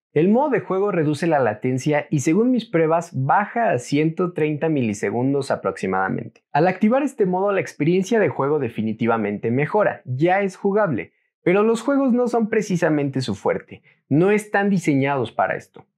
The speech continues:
En total tenemos cuatro micrófonos y un algoritmo de cancelación de ruido para que lo único que se escuche mientras estás hablando sea tu voz. No lo sé, yo podría decirte que está decente y que te van a escuchar,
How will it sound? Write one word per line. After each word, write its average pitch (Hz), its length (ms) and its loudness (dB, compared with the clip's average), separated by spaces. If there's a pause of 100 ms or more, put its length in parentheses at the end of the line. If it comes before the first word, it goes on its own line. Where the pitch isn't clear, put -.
(160)
En 165 100 8
total 277 320 6
tenemos 247 340 2
cuatro 226 280 2
micrófonos 180 680 2
y 196 80 4
un 226 120 4
algoritmo 175 440 2
de 165 100 -2
cancelación 113 640 0
de 135 120 4
ruido 123 340 4
para 117 260 -2
que 117 120 0
lo 123 120 4
único 214 380 2
que - 80 -2
se 104 120 -6
escuche 233 440 -4
mientras 92 460 -6
estás 156 320 0
hablando 156 580 2 (140)
sea 95 260 -2
tu 120 80 -2
voz. 165 320 2 (340)
No 226 220 4
lo 277 120 4
sé, - 280 -6 (140)
yo 190 180 6
podría 262 340 2
decirte 175 560 -2
que - 100 -8
está - 260 -2
decente 123 640 -2
y 185 220 2
que 139 120 4
te 110 200 2
van 92 240 0
a - 20 -6
escuchar, - 520 -4